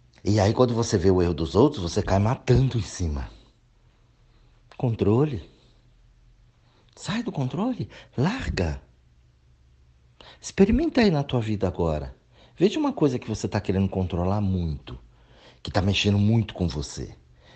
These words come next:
Eu sempre falo: mexeu demais é recado. Vê, assim, ó, o que que tá me incomodando? Pergunta aí pro teu corpo, você vai ver na hora isso. Quando você olhar isso, você vai ver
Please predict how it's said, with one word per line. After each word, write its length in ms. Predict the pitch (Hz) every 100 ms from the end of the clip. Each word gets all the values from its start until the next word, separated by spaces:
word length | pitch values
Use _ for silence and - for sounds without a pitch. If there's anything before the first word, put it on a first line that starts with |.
| -
Eu 80 | 95
sempre 260 | 185 196
falo: 240 | 101 85 87
mexeu 400 | 87 - 147 156
demais 420 | 101 85 90 110
é 40 |
recado. 600 | 104 151 - 67 - - - _ _ _ _ _ _ _ _ _ _ _ _ _ _ -
Vê, 420 | 76 165 160 69 80
assim, 340 | 117 107 73
ó, 60 | 69
o 40 |
que 140 | -
que 100 | 196
tá 120 | - 165
me 100 | 143
incomodando? 800 | - 123 123 98 104 95 76
Pergunta 420 | 73 123 147 165 104
aí 60 |
pro 100 | -
teu 140 | 92 73
corpo, 240 | 71 -
você 100 | 120
vai 140 | 165
ver 140 | 175 180
na 140 | 226 208
hora 240 | 113 90
isso. 340 | 65 - - _ - - - - -
Quando 200 | 262 262
você 220 | 147 104
olhar 220 | 80 78
isso, 340 | 139 175 -
você 200 | 123 -
vai 160 | 165 196
ver 320 | 175 170 -